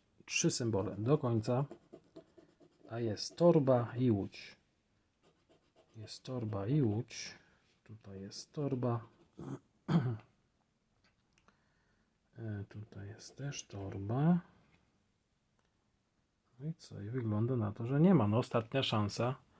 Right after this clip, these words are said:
w tym jednym symbolu, a jest tęcza. Tęcza.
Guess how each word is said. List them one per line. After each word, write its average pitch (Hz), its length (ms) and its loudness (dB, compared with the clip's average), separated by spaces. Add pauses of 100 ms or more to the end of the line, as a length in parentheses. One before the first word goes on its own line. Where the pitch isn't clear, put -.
(300)
w - 40 -20
tym 131 140 -2
jednym 104 300 0
symbolu, 120 560 6 (420)
a 123 100 -4
jest 127 380 0
tęcza. 123 520 0 (1500)
Tęcza. 131 760 -2